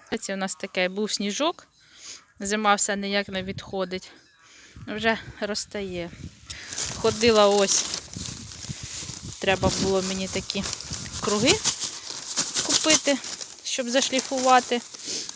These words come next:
бруски, е, для цієї полички і шурупчики.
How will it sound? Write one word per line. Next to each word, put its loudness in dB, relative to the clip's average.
бруски, 2
е, -6
для 0
цієї 2
полички 2
і 0
шурупчики. 0